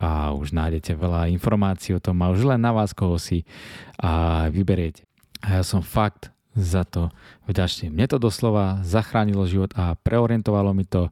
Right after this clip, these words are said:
myslenie. Takže aj tebe môže osobný rozvoj veľmi pomôcť a vďaka nemu sa dostaneš z bodu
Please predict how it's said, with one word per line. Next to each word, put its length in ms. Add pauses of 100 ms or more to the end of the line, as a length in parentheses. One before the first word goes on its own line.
(120)
myslenie. 640 (240)
Takže 720 (560)
aj 160
tebe 240
môže 560
osobný 480
rozvoj 480
veľmi 320
pomôcť 560 (800)
a 320 (520)
vďaka 280
nemu 200
sa 80
dostaneš 520
z 40
bodu 180